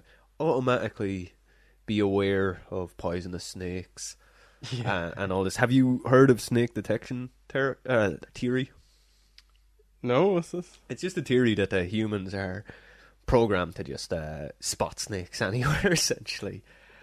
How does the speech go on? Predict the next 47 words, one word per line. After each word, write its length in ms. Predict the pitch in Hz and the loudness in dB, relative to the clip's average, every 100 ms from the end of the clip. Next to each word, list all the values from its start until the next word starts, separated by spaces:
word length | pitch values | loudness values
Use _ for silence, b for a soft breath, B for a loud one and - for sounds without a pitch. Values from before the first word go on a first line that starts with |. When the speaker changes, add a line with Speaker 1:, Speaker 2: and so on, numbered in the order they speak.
| - | -10
Speaker 2:
Wow. 300 | 110 - 104 | -8 -4 2
Speaker 1:
And 140 | 123 139 | 6 8
now 100 | 147 | 6
it's 140 | 139 | 6
kind 180 | 180 196 | 4 4
of 100 | 170 | 4
been 200 | 170 139 | 2 2
proven 480 | - 156 160 131 107 | 0 2 4 4 0
in 140 | 104 | 2
that, 180 | 101 92 | 0 2
like, 160 | 104 95 | 0 -2
if 120 | 104 | 2
you're 280 | 131 139 127 | 4 6 4
in 200 | 117 120 | 0 -4
a 60 | |
woods 480 | 110 107 87 87 - - | -2 -2 -4 -6 -12 -10
and 540 | 98 90 85 85 85 - | -8 -6 -8 -12 -16 -14
at 120 | 87 | -16
the, 60 | - _ _ - - - - | -16 _ _ -20 -20 -16 -10
and, 120 | 104 | -10
like, 120 | 87 | -8
a 40 | |
snake 400 | 87 - 110 101 | -10 -6 -6 -6
moves 560 | 110 107 98 92 - - b b b b b | -6 -6 -6 -10 -16 -20 b b b b b
off 240 | - 107 - | -4 -4 -4
to 120 | 107 | -8
your 120 | 98 | -6
right, 400 | 92 95 69 - - | -4 -6 -8 -18 -16
you 100 | 98 | -14
just 220 | 82 - | -12 -12
see 160 | - 98 | -10 -10
it. 220 | - - _ _ _ _ _ _ _ _ _ | -12 -20 _ _ _ _ _ _ _ _ _
Like, 140 | - 98 | -6 -4
Speaker 2:
Yeah. 40 | |
Speaker 1:
humans 280 | - 107 95 | -2 -4 -4
are 60 | 90 | -8
kinda 280 | 85 98 90 | -6 -6 -6
just 240 | 95 92 | -8 -10
detect 380 | 98 - 92 - | -12 -10 -12 -12
snakes' 380 | - 90 82 - | -12 -12 -14 -12
movement. 440 | 98 90 - - - | -12 -12 -16 -20 -16
Speaker 2:
We 100 | 98 | -14
just 200 | 98 - | -10 -8
know 220 | 95 92 | -6 -6
it's 140 | 92 | -10
there. 280 | - 95 98 - | -12 -12 -12 -8
Speaker 1:
Yeah. 380 | 113 117 95 | 0 2 2